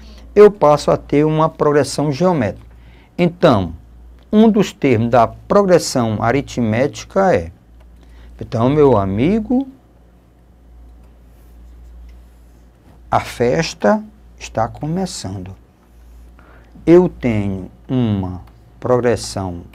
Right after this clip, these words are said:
aritmética e tenho uma progressão geométrica. Vamos separar, certo?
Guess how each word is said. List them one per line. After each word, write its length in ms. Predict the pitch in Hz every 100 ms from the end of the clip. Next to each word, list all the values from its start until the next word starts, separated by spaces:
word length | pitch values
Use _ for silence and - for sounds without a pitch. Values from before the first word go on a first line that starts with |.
| -
aritmética 1300 | 104 98 113 156 - 113 92 95 101 135 - - 254 247 _ - _ _ _ - -
e 120 | 190
tenho 720 | 196 - 113 107 110 139 214 - -
uma 340 | 139 139 135 127
progressão 1000 | - 139 135 104 92 - 120 147 190 190
geométrica. 920 | 120 123 147 180 170 104 90 - - - - - - - -
Vamos 640 | 117 104 113 107 101 98 -
separar, 1120 | - - 117 113 - 95 95 101 123 190 - _ - - - - - -
certo? 600 | - 98 117 160 -